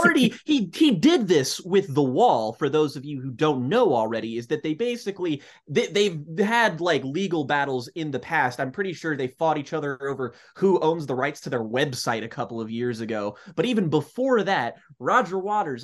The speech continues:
after splitting from Pink Floyd, was like, "Hey, The Wall is my fucking album. I'm going to re-record it, and any live shows about, uh, like, uh, regards to, like, The Wall and its music, only I can perform them."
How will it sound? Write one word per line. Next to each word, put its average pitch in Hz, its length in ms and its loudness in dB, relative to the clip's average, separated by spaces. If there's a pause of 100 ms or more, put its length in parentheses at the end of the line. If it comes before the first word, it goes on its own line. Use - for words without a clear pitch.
after 208 300 -4
splitting 196 400 -6
from 175 200 -4
Pink 175 280 -10
Floyd, 131 400 0 (160)
was 151 160 -4
like, 151 320 0
"Hey, 147 440 0 (120)
The 143 140 0
Wall 190 520 4
is 131 220 -2
my 151 380 0
fucking 147 480 -4
album. 131 520 0 (100)
I'm 151 220 -2
going 143 320 -2
to 135 120 -12
re-record 131 680 0
it, 123 220 0
and 123 340 -2 (120)
any 151 180 2
live 135 460 2
shows 180 480 -2
about, 190 480 0
uh, 156 100 -6
like, 143 340 -6
uh, 143 80 -4
regards 143 540 -2
to, 156 220 -4
like, 135 180 -2
The 127 80 -2
Wall 135 360 2
and 131 80 0
its 135 140 -6
music, 143 400 -6 (280)
only 185 360 6
I 143 200 4
can 135 180 -4
perform 117 480 -2
them." 98 220 -8